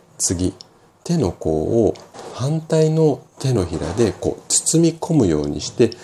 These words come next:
手首をゆっくりこうガーッと下に曲げていきます。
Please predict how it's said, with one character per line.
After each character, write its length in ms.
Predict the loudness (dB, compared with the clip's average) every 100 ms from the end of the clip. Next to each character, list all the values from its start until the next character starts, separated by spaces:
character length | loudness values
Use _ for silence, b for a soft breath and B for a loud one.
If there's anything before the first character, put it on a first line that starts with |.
| B B -4
手 120 | -2
首 280 | 0 2 2
を 140 | 2
ゆ 100 | -2
っ 20 |
く 120 | 0 0
り 80 |
こ 220 | 0 -8 -8
う 60 | -6
ガ 400 | -4 -4 -6 -8
ー 40 |
ッ 20 | -4
と 180 | -2 -2
下 180 | -2
に 240 | -2 -2 -2 -8
曲 140 | -8
げ 100 | -8
て 120 | -10
い 80 | -10
き 100 | -12
ま 100 | -16
す。 140 | -18